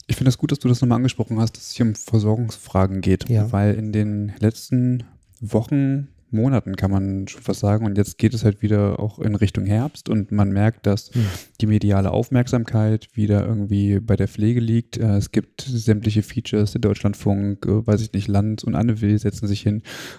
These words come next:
Speaker 1: äh, und, äh, geben dem eine Bühne. Mm, und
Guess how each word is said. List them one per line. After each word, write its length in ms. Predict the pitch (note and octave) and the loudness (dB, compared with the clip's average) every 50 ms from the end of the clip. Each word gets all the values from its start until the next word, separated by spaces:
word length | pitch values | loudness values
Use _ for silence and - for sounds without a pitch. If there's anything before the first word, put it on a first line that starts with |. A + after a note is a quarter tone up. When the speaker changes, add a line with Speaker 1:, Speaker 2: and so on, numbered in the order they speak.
| - - | -12 -4
Speaker 1:
äh, 200 | - A2 G#2+ G#2 | 0 0 2 2
und, 280 | F#2 G2 G#2+ G2+ - A2+ | 0 -2 -6 -6 -2 0
äh, 380 | G#2+ G#2 G2+ G2+ - G#2 G#2+ G2+ | 2 2 2 0 0 -4 -6 -4
geben 320 | G2+ G#2+ G#2+ A2 G#2+ G2+ | 0 0 0 0 0 0
dem 160 | A2 G#2 G#2+ | 0 0 0
eine 120 | G#2 G2+ G2+ | 2 -2 0
Bühne. 300 | G2+ A2 A2 B2+ C3+ - - - - - - - _ _ - | 0 0 0 0 0 -2 -4 -18 -20 -20 -20 -20 _ _ -8
Mm, 460 | - B2 A2+ A2 A2 G#2+ A2 G#2+ G#2+ - - _ _ _ - D#3 D#3 | -4 -2 0 0 0 0 0 0 0 -2 -6 _ _ _ -20 -10 -6
und 480 | A#2 A2 A2 G#2+ G#2+ G#2 G#2 - - | -2 -2 -2 -2 -2 -6 -8 -10 -16